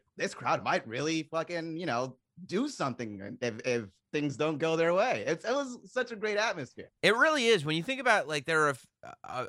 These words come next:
Speaker 2: a small handful of signs. Like, you can, you can think of super fans that you recognize them by face.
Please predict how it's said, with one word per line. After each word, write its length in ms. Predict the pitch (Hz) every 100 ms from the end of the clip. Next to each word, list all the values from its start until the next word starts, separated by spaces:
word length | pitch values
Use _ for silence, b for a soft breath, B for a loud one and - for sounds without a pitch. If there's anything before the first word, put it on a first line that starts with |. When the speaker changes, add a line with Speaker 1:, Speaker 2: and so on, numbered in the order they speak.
| 131
Speaker 2:
a 60 |
small 500 | 127 - 156 175 220
handful 600 | 202 165 170 - 143 127 117
of 160 | 113
signs. 640 | - - 135 127 104 90 127
Like, 80 |
you 100 | 143
can, 240 | 156 165 139
you 80 | 180
can 120 | 185
think 160 | 226
of 80 | 220
super 400 | - - 175 160
fans 640 | 123 135 131 139 151 165 -
that 100 | 131
you 140 | 123
recognize 340 | 131 135 127
them 140 | 117 120
by 160 | 113
face. 500 | 104 120 120 131 -